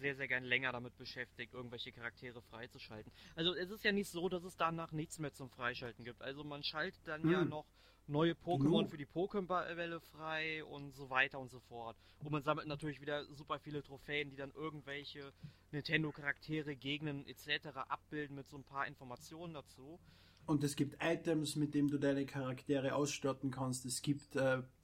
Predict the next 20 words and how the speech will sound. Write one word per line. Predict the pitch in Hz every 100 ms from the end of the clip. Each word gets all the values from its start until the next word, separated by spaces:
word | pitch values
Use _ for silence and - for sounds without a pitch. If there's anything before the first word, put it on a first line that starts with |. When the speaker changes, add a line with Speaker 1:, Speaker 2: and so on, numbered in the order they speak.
| -
Speaker 2:
Smash-Angriffe, | 131 - 151 180 - - 165 175 147 160 156 160 151
weil | 139 127
du |
ja | 139 131
jetzt | 127 131 -
jeden | 135 143 147
Charakter | 143 127 127 - 135
personalisieren | 135 135 143 127 123 127 170 175
kannst | 160 160 151 147
und | 139 127
jeder | 143 143
hat | 127 -
drei | 127
verschiedene | 135 139 - 170 170 143
Smash-Angriffe | 139 147 147 151 139 147 143 143
mit | 131 127
je, | 135
in | - 135
jede | 135 135
Richtung. | 131 170 - 170 160